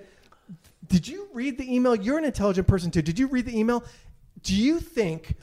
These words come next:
that upon passing away, within hours, the first thing that my closest loved ones and my wife and everybody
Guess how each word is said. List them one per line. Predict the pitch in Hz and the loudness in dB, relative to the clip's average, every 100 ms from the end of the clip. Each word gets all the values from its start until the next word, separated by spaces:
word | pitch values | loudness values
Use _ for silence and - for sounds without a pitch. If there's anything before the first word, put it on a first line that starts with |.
| - - | -16 -8
that | 180 185 - - - - - - - | 0 2 0 -8 -20 -20 -20 -16 -2
upon | 190 - 233 208 | 4 6 6 4
passing | 208 - 226 254 - 294 277 | -2 -4 -2 -2 -2 -4 0
away, | 240 190 165 151 127 135 127 - - - - _ _ _ | 0 2 4 2 2 -6 -10 -16 -20 -18 -20 _ _ _
within | 185 269 285 277 262 - | -2 0 0 -4 -6 -2
hours, | 226 247 156 147 143 | 2 2 4 2 0
the | 220 185 | 0 0
first | - 254 285 - | 0 -2 -2 -4
thing | 262 240 | -2 0
that | 214 202 | 0 2
my | 185 | 2
closest | 190 - 226 233 208 | 0 0 0 0 -8
loved | 202 180 196 185 | 0 4 4 2
ones | 175 170 165 | 0 0 0
and | 175 | -2
my | 165 160 | 0 0
wife | 165 190 208 214 | 0 -2 -2 -4
and | 202 | -4
everybody | 190 202 180 190 185 | -4 -2 0 0 0